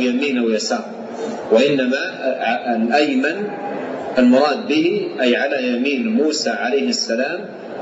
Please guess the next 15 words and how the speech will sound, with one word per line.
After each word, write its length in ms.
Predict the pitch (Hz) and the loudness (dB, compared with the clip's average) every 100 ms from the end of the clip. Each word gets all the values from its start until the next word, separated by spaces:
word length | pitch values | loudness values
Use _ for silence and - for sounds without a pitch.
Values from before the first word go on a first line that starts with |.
| - 135 | 2 4
وهو 240 | 131 123 | 6 4
سائر، 440 | - 131 143 180 - - - - - - - - - | 2 0 2 0 0 -8 -12 -10 -10 -10 -10 -8 2
ورأى 680 | 127 123 117 120 - 165 131 | 6 6 4 2 0 -4 -4
في 380 | 139 127 120 131 | -2 0 0 0
الجبل 520 | 120 147 139 131 117 123 123 | -2 0 -2 -2 -4 -6 0
نارا 400 | 123 135 123 135 175 - - - - - - - | 2 2 0 -2 -4 -6 -10 -10 -10 -10 -10 2
فأراد 500 | 143 170 175 147 139 147 151 143 | 4 6 4 4 0 0 -2 -2
أن 80 | 135 | -2
يأخذ 460 | 147 160 135 127 127 | -2 -2 0 2 2
منها 520 | 156 165 165 196 - - - - - - - | 0 0 -2 -4 -6 -10 -10 -10 -10 -4 2
جذوة 420 | 175 131 113 - - - - - - - - - - - - - | 4 4 2 0 -8 -10 -10 -10 -10 -10 -10 -10 -10 -10 -10 0
يتدفى 600 | 226 - 156 156 - 123 | 4 6 4 2 2 2
بها 340 | 139 135 135 135 - - - - - - - | 2 0 -2 -4 -8 -10 -10 -8 -8 -10 -2
هو 380 | 120 147 135 123 120 | 4 6 4 2 0
وأهله 580 | 120 139 139 139 143 | 2 2 2 2 0